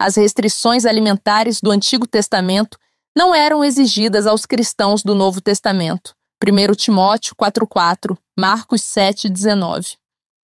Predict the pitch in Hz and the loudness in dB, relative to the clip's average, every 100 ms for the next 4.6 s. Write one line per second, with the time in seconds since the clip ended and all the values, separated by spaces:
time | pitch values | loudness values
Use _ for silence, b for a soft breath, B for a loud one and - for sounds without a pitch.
0 | _ - 226 220 277 294 285 277 - 262 | _ -4 0 2 0 0 2 0 2 0
1 | 262 - 226 214 247 254 254 _ - 254 | 0 0 0 2 2 2 0 _ -4 -2
2 | - 262 254 - 277 269 262 190 202 214 | 0 0 0 0 0 2 0 0 -2 -2
3 | 185 180 - - _ _ - 190 190 220 | -2 -2 -4 -10 _ _ -6 -2 0 0
4 | - 262 269 214 233 240 | 0 2 2 2 2 0